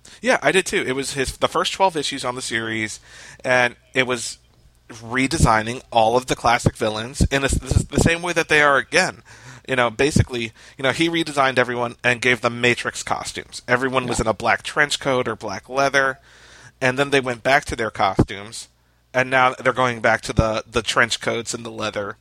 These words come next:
Speaker 1: You know, it reminds me a lot of that, uh, you know, because that was one of those things that it's like one villain after another until the ultimate villain is revealed, uh, and, you know, it hints at an ultimate villain for the Gauntlet, um,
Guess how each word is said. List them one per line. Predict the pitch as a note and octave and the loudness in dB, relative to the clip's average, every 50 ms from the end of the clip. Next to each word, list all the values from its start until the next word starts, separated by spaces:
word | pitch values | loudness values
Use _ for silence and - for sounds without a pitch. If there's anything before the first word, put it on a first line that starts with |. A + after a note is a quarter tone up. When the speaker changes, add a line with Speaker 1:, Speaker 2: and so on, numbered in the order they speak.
| _ _ - - | _ _ -18 -8
Speaker 1:
You | - D#3 | -4 -2
know, | D3+ | 0
it | C3+ D3 | 0 0
reminds | C#3+ C#3+ D3 D#3+ F3 F#3 F3+ - | 0 -2 0 0 -2 -2 -2 -8
me | E3 C#3+ - | -6 -2 0
a | C3 B2+ | 0 0
lot | A#2+ A#2+ A#2+ C3 C3 - - | 2 2 2 4 2 2 -2
of | A2+ A2+ A#2 A#2 A#2 | -4 -6 -6 -6 -4
that, | C3+ C3+ C3+ C#3 D3 C#3 _ _ _ _ _ _ - _ _ - | -2 -2 -2 -2 -4 -8 _ _ _ _ _ _ -20 _ _ -10
uh, | A#2 A2+ A2+ - | -8 -6 -6 -6
you | C#3 C#3+ | -8 -8
know, | C3 A#2+ | -8 -8
because | C3+ - D3 C3+ | -10 -10 -12 -10
that | - - C3 C#3 | -8 -8 -8 -8
was | C3+ C#3 A#2+ C3+ | -8 -12 -12 -10
one | C3 B2 | -10 -8
of | A#2 | -8
those | A#2 A2+ A2 - - | -8 -8 -8 -6 -6
things | - A2 G#2 G#2 G2 - | -6 -6 -4 -2 -2 -2
that | - A2+ A2 - - | -2 -2 -4 -6 -8
it's | A2 - - | -8 -4 -4
like | A2+ A2 G#2 - - _ _ _ | -4 -4 -6 -12 -18 _ _ _
one | - A2+ A#2 B2+ C3 B2+ | -12 -4 0 0 0 0
villain | A#2 B2 A#2+ A2 A2+ A2 A2 A2 - _ _ _ - | -2 -4 -4 -4 -4 -8 -12 -14 -18 _ _ _ -2
after | A#2+ B2 A#2+ - - B2 A#2+ | 0 0 0 -2 -4 -4 -4
another | A#2+ A#2 A#2 A2 G#2 G2+ G#2 G2+ - _ _ _ _ - | -2 -2 -2 -2 -2 -4 -6 -10 -12 _ _ _ _ -2
until | C3+ C3+ B2 - C#3 B2 | -2 -2 0 0 -2 -2
the | A2 B2 A#2 A2+ | -2 -2 -2 -2
ultimate | A#2+ A#2+ - - A#2+ A#2 G#2+ | -2 -2 -2 -6 -8 -8 -4
villain | G#2+ A#2 A2+ A2+ A2+ A2 | -2 0 0 0 -2 -4
is | A2 G#2 - | -4 -6 -6
revealed, | A#2 A2+ G#2 A#2 A2 G#2 G#2 G2+ G2 G#2 - - - - - - | -6 -6 -4 -4 -2 -2 -2 -2 -4 -6 -10 -14 -16 -18 -12 -8
uh, | - A2 G#2+ G#2 G#2 G#2 G#2 G2+ - | -6 -4 -2 0 0 0 -2 -4 -2
and, | - A2+ A2 A2 G#2+ A2 A2 - - - - - - - | 0 0 0 0 -2 -4 -10 -14 -14 -14 -14 -14 -12 -8
you | - C3 | -4 -4
know, | B2+ A#2 | -2 -2
it | A#2+ B2 - | -2 -2 0
hints | C#3+ C#3 A#2+ - C3 | 0 0 0 0 -2
at | A#2+ A2+ | -2 -2
an | A#2 A2 - | -4 -4 -4
ultimate | A#2+ B2 - A#2+ A#2+ A#2 G#2+ | -4 -4 -4 -6 -8 -4 -2
villain | - A#2+ A2+ A#2 A2+ | -2 -2 -2 -2 -4
for | G#2+ - B2+ A2+ | -4 -4 -4 -2
the | A#2 A2 | -2 0
Gauntlet, | G2+ A2+ C3 D3 C3 B2 G#2+ G2 G2+ - - _ - - - - - - - - _ - | 2 2 2 2 2 0 -2 -4 -4 -4 -8 _ -20 -20 -20 -20 -20 -20 -20 -18 _ -4
um, | A2 G2+ G2+ G2+ G2+ G2 E2+ | -2 -2 0 0 -2 -2 -4